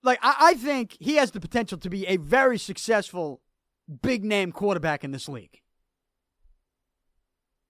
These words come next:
But I think you gotta get rid of Odell Beckham Junior. I just think, I already told you that early in the se-, I think it was, like, week seven or week eight, I told you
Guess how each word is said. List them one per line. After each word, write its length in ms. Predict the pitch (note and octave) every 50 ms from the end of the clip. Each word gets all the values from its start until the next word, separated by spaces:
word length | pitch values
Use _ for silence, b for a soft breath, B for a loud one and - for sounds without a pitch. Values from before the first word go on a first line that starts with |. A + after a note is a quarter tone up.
| _ _
But 480 | - G3+ C#3 G#3+ A#3+ B3 A#3 G#3+ G#3+ - _ _ _ _ _ _ _ _ _ _ _ _ _ _ - - _ _ _ _ _ _ _ _ - _ _ _ _ _ _ _ _ _ _ _ _
I 180 | G#3+ A#3 B3+
think 200 | A3+ A3+ B3 E3+
you 80 | G3 G#3
gotta 260 | D#3+ G#3+ A#3+ A3+ G#3+
get 160 | F#3 G3+ F3
rid 120 | F3+ F3+ F3
of 80 | D#3+
Odell 260 | E3 D#3+ D3+ C#3+ C#3 B2
Beckham 260 | C3 B2+ A#2 A2 G#2+
Junior. 300 | A2 A2 G#2 F#2+ E2+ _ _ _ _ _ _ _ _ _ _ _ _ _ _
I 120 | F3 F3+
just 200 | E3+ D#3+ F3+ D3
think, 160 | - G3 D#3+ E3+
I 120 | G3 A3+
already 200 | B3+ C#4 C#4+ A3+
told 200 | - B3 C#4 A#3+
you 60 | E3
that 140 | A#2+ G#2+ G#2+
early 200 | E3+ G3 A3 A3+
in 60 | G#3+ F#3+
the 40 |
se-, 160 | - A#3+ - b b b b b b
I 60 | A#3+
think 80 | C#4+ C#4
it 40 |
was, 80 | A3 F3
like, 80 | F#3+ D#3+
week 200 | E3+ A#3 A#3+ -
seven 320 | - - A#3+ A#3+ B3 B3
or 40 | G3+
week 200 | G3 G#3+ G3+ G#3
eight, 200 | A3 A3+ G#3+ E3
I 80 | D#3
told 220 | D3+ - F#3+ F#3 E3
you 180 | E3 D#3 D3+